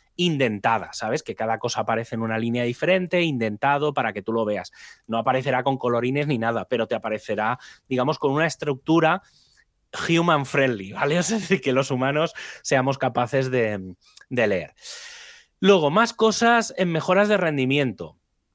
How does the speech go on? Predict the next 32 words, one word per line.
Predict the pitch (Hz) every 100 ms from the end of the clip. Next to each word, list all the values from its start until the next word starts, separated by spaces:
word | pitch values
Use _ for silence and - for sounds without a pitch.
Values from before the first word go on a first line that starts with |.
| _ _ _ _ -
Eh, | 139 139 139 135 135 139 131
las | 143 127
cachés, | - 127 - 143 85 -
¿vale? | 143 208
Entonces, | 190 139
las | 156 151
prim-, | 165 160 156
las | 156 151
principales | 170 147 160 202 208
mejoras | 185 - 185 196
se | 160
encuentran | 151 165 175
en |
la | 143
caché | 127 - 143
de | 143
objetos, | - 175 175 175 220 - - - - _ _
con | 170 160
nuevas | 185 226 214
funciones | 202 175 - 202 208 233
que | -
afectan | 165 - 180 220 214
principalmente | 180 165 - 151 185 202 202 226
a | 196
los | 131 -
temas, | 147 123 80 -
¿vale? | 123 143
Entonces, | 220 147 110 -
además, | 135 156 196 -
se | 151
han | 160
añadido, | 165 147 160 156 180